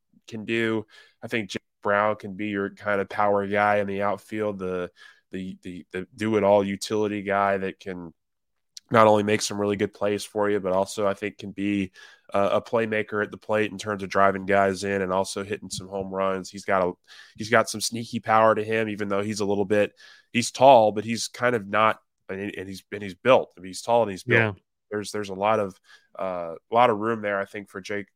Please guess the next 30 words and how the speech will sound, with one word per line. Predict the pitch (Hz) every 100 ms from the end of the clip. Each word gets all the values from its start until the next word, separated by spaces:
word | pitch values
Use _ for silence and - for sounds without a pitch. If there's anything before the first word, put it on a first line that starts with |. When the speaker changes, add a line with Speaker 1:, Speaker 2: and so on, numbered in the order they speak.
| _
Speaker 1:
for, | _ - 101 -
for, | 98 85 - 98
for | - 101
Jake | 104 104
Brown | - 101 98
to | 92
have, | 90 95 95 90 _ - - _ -
uh, | 98 95
a | 92
really, | 107 117
really | 104 107 104
good | 95 104
freshman | - 104 101 - 92
season. | - 107 98 95 92 _ - _ _
We'll | 107
just | 110 120
see | - 131
if | 120
that | 123 113
wall | 117
comes. | 120 - 110 73 -
I | 85
mean, | 87
it, | 90
it | - 98
usually | 104 110 117
comes | 113 117 110
for | - 107
most | 107 104
players. | - 113 113 113 -